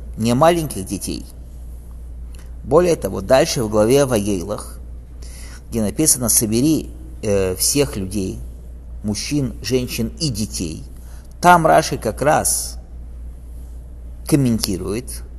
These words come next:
да, почему приходят также и маленькие дети. Он говорит, чтобы была награда тех, кто им, их приводит. То есть это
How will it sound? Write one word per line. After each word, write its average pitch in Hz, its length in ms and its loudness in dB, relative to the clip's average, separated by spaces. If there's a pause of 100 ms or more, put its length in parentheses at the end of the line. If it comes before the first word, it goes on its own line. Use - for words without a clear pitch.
(100)
да, 120 340 -2 (420)
почему 147 360 2
приходят 135 420 2
также 113 300 4
и 104 60 2
маленькие 101 500 2
дети. 180 240 6
Он 143 160 2
говорит, 127 240 2
чтобы 110 260 -4
была 123 260 2
награда 113 600 4 (340)
тех, - 280 0
кто - 160 -4
им, 101 180 -2 (220)
их 120 240 -4
приводит. 143 560 -2
То 104 60 -2
есть 98 120 -2
это 104 320 0